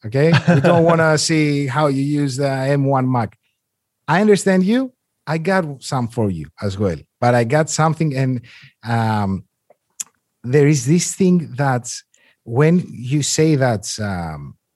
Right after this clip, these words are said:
Speaker 1: I'm doing something for the people who watch me, but also I wanna do, uh, pe-, things for, um, things that I want to. And, um,
Speaker 2: Yeah.
Speaker 1: Sarah, Sarah Dietzy said that.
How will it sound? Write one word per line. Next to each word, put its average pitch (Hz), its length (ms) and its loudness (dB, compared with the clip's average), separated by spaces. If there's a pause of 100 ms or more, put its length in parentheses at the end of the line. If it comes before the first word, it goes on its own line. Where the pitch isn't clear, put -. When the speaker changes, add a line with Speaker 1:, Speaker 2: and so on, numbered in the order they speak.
(180)
Speaker 1:
I'm 113 200 -2
doing 147 420 2
something 131 640 -2 (220)
for 104 160 -2 (380)
the 95 40 -14 (140)
people 143 220 -2
who 165 140 -6 (140)
watch 135 160 0 (100)
me, 226 80 4 (180)
but 139 100 -2 (180)
also 170 280 -2 (480)
I - 40 0
wanna 151 220 2
do, 143 180 0 (540)
uh, 123 160 0 (100)
pe-, 135 220 -4 (360)
things 156 220 0 (120)
for, 135 220 0
um, 120 540 0 (680)
things 156 380 0 (340)
that 131 120 2 (120)
I 120 140 -2 (140)
want 127 220 2
to. 127 80 -4 (120)
And, 117 100 -2 (340)
um, 113 300 -2 (680)
Speaker 2:
Yeah. 151 80 4 (100)
Speaker 1:
Sarah, 160 240 4 (220)
Sarah 139 240 2
Dietzy 110 440 -4 (120)
said 80 220 -10
that. - 140 -14